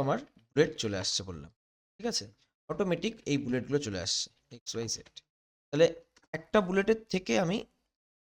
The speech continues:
মানে বুলেটটা আমি রাখতে চাই না, মানে এ তিনটেই বুলেট আমি রাখতে চাই, তাহলে আমি একটা এক্সট্রা এন্টার করব, তাহলে আমার বুলেটের থেকে বেরিয়ে যাব। আবার আমি সিলেক্ট করে নিলাম, সিলেক্ট করে আমি আবার ওখানে চলে যাই, তাহলে এখানে আমরা অনেক ধরনের ডিজাইন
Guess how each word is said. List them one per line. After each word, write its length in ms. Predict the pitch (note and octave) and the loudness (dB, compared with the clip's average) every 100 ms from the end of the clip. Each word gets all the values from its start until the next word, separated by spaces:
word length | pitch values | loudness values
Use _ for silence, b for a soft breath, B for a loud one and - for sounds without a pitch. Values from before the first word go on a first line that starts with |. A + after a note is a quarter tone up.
| _ - | _ -2
মানে 200 | E3 D#3+ | 2 2
বুলেটটা 260 | D#3 F3 G#3 | 2 2 4
আমি 120 | G3+ E3 | 6 8
রাখতে 220 | C#3+ - E3 | 8 6 0
চাই 140 | C3+ A2+ A2+ | 2 2 0
না, 60 | - | -2
মানে 120 | D#3 C3 - - | -2 -2 0 -4
এ 20 | D3 | -2
তিনটেই 320 | F#3+ F#3 A3+ G3 | -2 0 0 4
বুলেট 180 | D3+ C3+ | 6 6
আমি 60 | B2 G#2+ | 4 0
রাখতে 180 | - G#2+ | -2 -4
চাই, 120 | F3 B3+ B B B | -4 -4 B B B
তাহলে 140 | D#3 E3 | 2 4
আমি 80 | G3+ - - D3 | 4 -2 -4 -4
একটা 180 | - G#3+ - | 0 -2 0
এক্সট্রা 260 | D3 - F#3+ - | 0 2 2 2
এন্টার 220 | C3+ B2+ A2+ | 0 0 0
করব, 140 | A2+ G#2+ | -2 -2
তাহলে 160 | E3+ B2 | 0 0
আমার 100 | C3 A2 | 0 0
বুলেটের 260 | A2+ A2+ - | -2 -4 -6
থেকে 140 | E3+ G#3 | -6 -2
বেরিয়ে 220 | G#2+ F#2 D#2 | -2 -2 -6
যাব। 100 | - - _ _ _ _ _ _ _ - | -10 -20 _ _ _ _ _ _ _ 2
আবার 120 | F3 G3+ | 4 6
আমি 80 | F#3+ | 4
সিলেক্ট 240 | E3+ F3+ - | 2 0 0
করে 100 | F3 C#3+ | 0 2
নিলাম, 240 | B2 - - | 0 -2 -2
সিলেক্ট 240 | C#3+ D3+ D3+ | 2 2 4
করে 120 | D3+ D3+ | 4 4
আমি 120 | D3 A2+ D2 - _ _ _ _ B2+ | 0 -4 -8 -14 _ _ _ _ 6
আবার 140 | C#3+ C3+ | 8 8
ওখানে 180 | C#3 C3+ | 4 2
চলে 200 | B2 G#2+ | 0 0
যাই, 160 | B2 A#3+ _ - | -2 -4 _ -4
তাহলে 140 | B2+ B2 | -2 0
এখানে 200 | D3 C#3+ | 0 0
আমরা 180 | C#3+ C#3+ C#3 - | 2 2 0 -2
অনেক 200 | D3+ F3+ D#3+ | -4 -4 -2
ধরনের 300 | E3 E3 E3 - b b _ - | 0 2 0 -4 b b _ -6
ডিজাইন 220 | C3 D#3 | 2 4